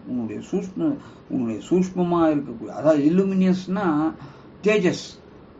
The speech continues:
பிரகாசமான அதனுடைய அற்புத வெளிச்சமானது உன் ஸ்தூல உடலுக்குள்ளேயே அது ஒளிஞ்சின்னு இருக்குப்பா. புரியுங்களா?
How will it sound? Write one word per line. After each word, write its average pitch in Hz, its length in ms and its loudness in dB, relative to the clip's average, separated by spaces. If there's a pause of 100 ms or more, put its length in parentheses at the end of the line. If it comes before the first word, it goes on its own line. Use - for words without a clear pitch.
பிரகாசமான 208 840 0
அதனுடைய 151 840 -2 (2250)
அற்புத 160 420 -4
வெளிச்சமானது 123 840 -6 (600)
உன் 131 140 -4
ஸ்தூல 214 440 -2
உடலுக்குள்ளேயே 190 600 2
அது 123 480 -4 (300)
ஒளிஞ்சின்னு 143 380 8
இருக்குப்பா. - 300 -14 (640)
புரியுங்களா? 101 360 -10